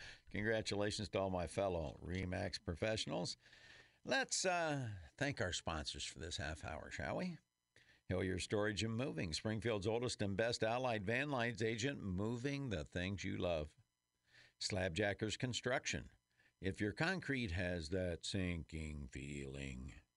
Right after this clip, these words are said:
get all jacked up with Slabjackers. Bacon, termite, and pest control. They don't bug you, just the critters in your home. And J R E Construction, Landscaping, and Foundation Repair. They can keep water out of your foundation without putting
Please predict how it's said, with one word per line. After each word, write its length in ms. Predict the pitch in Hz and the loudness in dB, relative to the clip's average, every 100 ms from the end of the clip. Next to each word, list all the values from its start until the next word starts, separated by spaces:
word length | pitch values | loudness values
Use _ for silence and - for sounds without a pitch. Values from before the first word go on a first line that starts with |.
| _ _ | _ _
get 160 | - 294 | 0 2
all 240 | 254 202 | 2 0
jacked 420 | 185 180 180 - 156 | 0 0 0 0 0
up 160 | 131 - | 0 -2
with 100 | 90 | -2
Slabjackers. 920 | - 135 110 78 87 82 69 62 - - _ - - _ | 0 2 2 0 -2 -2 -6 -6 -8 -10 _ -20 -20 _
Bacon, 400 | 87 123 101 76 | 2 4 2 -4
termite, 480 | 69 131 135 123 131 | -2 0 2 2 2
and 140 | 117 107 | 0 2
pest 240 | 160 - | 2 2
control. 460 | - - 113 101 85 | -2 2 2 2 2
They 160 | 110 | 2
don't 240 | 127 123 101 | 2 0 2
bug 260 | 131 123 | 2 2
you, 420 | 120 190 180 165 160 _ _ _ _ _ _ - | 2 2 0 -2 -6 _ _ _ _ _ _ -2
just 280 | 185 - | 0 0
the 100 | - | -2
critters 480 | 78 - 170 156 95 | -6 0 2 2 2
in 160 | 120 123 | 0 2
your 240 | 95 85 | 2 4
home. 640 | 76 151 220 123 82 71 - - - - _ | 2 2 2 2 -2 -6 -10 -18 -20 -20 _
And 180 | 92 98 | 0 2
J 260 | 123 170 190 | 2 2 4
R 300 | 180 175 170 | 4 2 2
E 140 | 175 | 0
Construction, 580 | 151 107 - 139 - 135 | 0 0 2 2 2 2
Landscaping, 580 | 135 135 - 139 139 135 | 2 2 2 0 2 0
and 140 | 127 | 2
Foundation 580 | 123 123 120 98 - 92 | 2 2 2 2 2 2
Repair. 440 | 92 92 104 98 | 2 4 4 4
They 120 | 104 | 4
can 200 | 117 120 | 2 0
keep 220 | 107 120 104 | 0 -2 2
water 380 | 107 113 107 | 2 4 4
out 220 | - 101 95 | 4 4 4
of 160 | 85 | 2
your 420 | 92 135 208 190 | 2 2 2 0
foundation 1000 | 151 123 123 113 113 170 226 - 117 110 | 0 2 2 2 2 2 2 2 2 2
without 420 | 110 104 104 104 - | 2 4 4 4 2
putting 460 | 117 117 117 117 | 2 4 2 -2